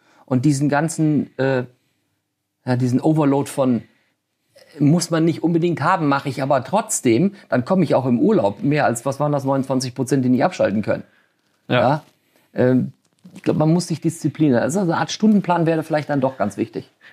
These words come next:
Speaker 2: Ja, das ist im, im Grunde, was, was du sagst, passt das gut mit dem Bild von leeren Kalorien.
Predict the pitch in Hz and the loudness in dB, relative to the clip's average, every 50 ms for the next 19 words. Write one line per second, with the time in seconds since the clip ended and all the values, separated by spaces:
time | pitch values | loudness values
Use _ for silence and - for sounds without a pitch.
0 | _ - 139 151 156 151 143 185 185 190 160 147 107 151 139 127 131 175 233 208 | _ 0 2 2 4 2 2 0 0 0 0 0 0 0 0 0 2 2 4 4
1 | 175 151 151 151 - - 135 147 143 - 147 131 131 135 151 147 - - - - | 4 2 0 -2 -4 -6 -6 -4 -2 0 0 2 2 0 0 -2 -6 -12 -6 -4
2 | 175 175 - - 160 147 - - 170 170 175 - 151 143 - 151 147 143 139 127 | -4 -4 -4 -6 -8 -4 0 0 0 0 0 -2 -4 -2 -2 -2 -2 -2 0 2
3 | 139 160 175 165 - - 165 147 135 131 143 151 151 151 151 139 - - 143 143 | 2 2 2 0 -2 -4 -2 -2 0 0 0 0 0 -2 -4 -4 -4 -2 0 0
4 | 135 127 139 160 160 123 107 107 | 0 2 2 2 2 2 -2 -6